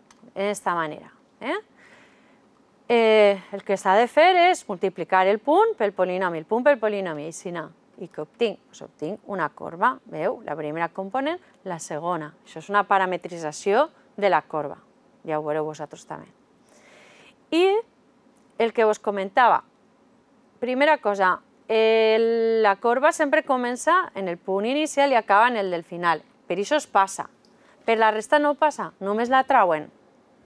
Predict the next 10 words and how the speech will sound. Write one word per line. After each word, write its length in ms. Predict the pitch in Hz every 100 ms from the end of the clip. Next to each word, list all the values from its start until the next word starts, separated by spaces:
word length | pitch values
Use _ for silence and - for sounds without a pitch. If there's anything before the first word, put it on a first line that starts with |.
| _ _ _ _ _ -
Vale? 200 | 214 359 453 _ _ _ _ _ _ - _ _ _ -
Això. 280 | 170 151 - - _ _ _ _ _ _
Bé, 140 | 170
doncs 160 | 165 - _ -
Renault 520 | 180 175 190 240 320 320 _ _
feia 460 | 160 165 160 - -
estos 280 | - 196 196
dissenys 640 | 254 - 220 240 247 - _ -
ja 380 | 190 185 226 311 _ _ _ _
utilitzant 640 | 196 185 175 170 170 175